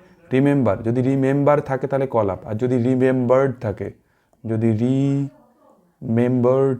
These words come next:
থাকে তাহলে কিন্তু কলড আপ করতে হবে, এখানে একটা ইডি লাগাতে হবে, remember that। ডিমান্ডেড যদি থাকে তাহলে কলডেড for, সরি, কল্ড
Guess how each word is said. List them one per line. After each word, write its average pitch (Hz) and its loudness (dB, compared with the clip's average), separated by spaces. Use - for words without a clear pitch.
থাকে 107 -6
তাহলে 120 4
কিন্তু 131 0
কলড 127 2
আপ 117 0
করতে 110 -4
হবে, 98 -4
এখানে 117 -6
একটা 117 -6
ইডি 131 -4
লাগাতে 101 -4
হবে, 92 -8
remember 113 0
that। 92 -4
ডিমান্ডেড 127 2
যদি 113 -2
থাকে 107 -4
তাহলে 120 -2
কলডেড 127 2
for, 90 -6
সরি, - -6
কল্ড 131 2